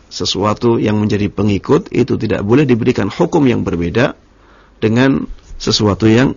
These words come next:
diikuti. Taib. Ini kaidah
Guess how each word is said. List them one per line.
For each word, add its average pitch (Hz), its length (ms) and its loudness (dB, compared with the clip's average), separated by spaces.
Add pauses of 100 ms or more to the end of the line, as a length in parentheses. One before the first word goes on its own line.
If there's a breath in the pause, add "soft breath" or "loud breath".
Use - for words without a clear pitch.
(120)
diikuti. 98 800 -2 (320)
Taib. 120 240 4 (1400 loud breath)
Ini 165 320 6 (480)
kaidah 135 480 4